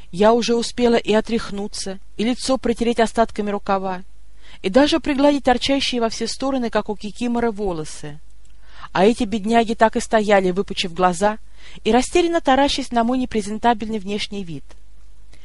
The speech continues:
Причём, наверное, они бы простояли ещё так полдня, если бы подошедший самым последним гвардеец, который до сих пор не рискнул подать голос — не пошатнулся на ровном месте и не начал медленно заваливаться на бок.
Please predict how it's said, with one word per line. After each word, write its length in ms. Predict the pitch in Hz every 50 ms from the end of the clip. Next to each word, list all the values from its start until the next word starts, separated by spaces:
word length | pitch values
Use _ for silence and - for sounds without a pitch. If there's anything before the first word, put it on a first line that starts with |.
| - - - - -
Причём, 300 | 185 196 - - 220 208
наверное, 420 | 214 208 202 214 214 208 214 214
они 240 | - 143 190 208 220
бы 200 | 202 214 240 233
простояли 580 | - - - 220 - - 233 233 240 240 240 247
ещё 280 | 247 240 - - 269
так 160 | - 262 254 -
полдня, 560 | - 277 285 277 247 247 285 254 - 147 143 - - - - - - - - - -
если 300 | 175 196 208 - 214 214
бы 120 | 190 196
подошедший 580 | - - 196 196 196 196 - 247 233 - - 202
самым 260 | - 220 214 208 196
последним 460 | - 202 202 - - 226 196 196 196
гвардеец, 720 | 175 - 196 185 185 180 240 269 247 170 - - - - - - - - - - - - - - -
который 360 | - 220 220 - 285 285 277
до 140 | 240 320 294
сих 220 | - - 240 -
пор 180 | - - 254 220
не 120 | 196 196
рискнул 300 | 208 214 - - 220 196
подать 340 | - 196 190 196 196 196 185
голос — 440 | 190 202 180 147 135 143 - - - - - - - - - - - - - - -
не 100 | 190 202
пошатнулся 560 | 220 208 - 220 208 - 233 240 - - 196
на 100 | 196 196
ровном 300 | 202 202 190 190 185 196
месте 460 | 214 226 226 - - - 147 151 165 - - - -
и 80 | 190
не 80 | 208 233
начал 320 | 254 285 285 - - 269
медленно 400 | 226 233 254 262 247 240 240 233
заваливаться 640 | 220 196 202 196 196 196 196 196 196 - - - 175
на 180 | 170 160 151
бок. 380 | 135 - - - - - -